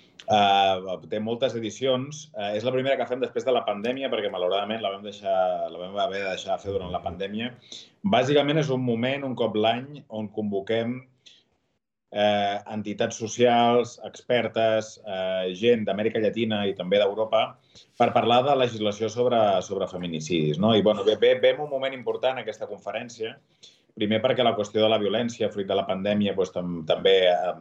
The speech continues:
ha generat noves problemàtiques. Tenim dades preocupants sobre la violència envers les dones a, a la Unió Europea avui, i també perquè la Unió Europea acaba de,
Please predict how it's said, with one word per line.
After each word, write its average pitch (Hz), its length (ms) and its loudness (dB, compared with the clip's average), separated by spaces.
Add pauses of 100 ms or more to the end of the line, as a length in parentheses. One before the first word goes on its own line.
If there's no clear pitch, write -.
(160)
ha 90 100 -2
generat 101 460 2
noves 107 240 4
problemàtiques. 120 880 0 (300)
Tenim 101 240 -2
dades 98 300 2 (340)
preocupants 117 460 0 (100)
sobre 92 240 -2
la 92 80 2
violència 92 380 0
envers 90 180 0
les 87 160 0
dones 90 320 2
a, 87 140 2 (100)
a 95 300 -2
la 87 100 2
Unió 90 80 -12
Europea 87 320 2
avui, 107 220 6 (520)
i 113 140 2
també 120 160 6
perquè 135 240 4
la 131 80 6
Unió 120 80 0
Europea 120 300 2
acaba 135 180 -2
de, 110 140 0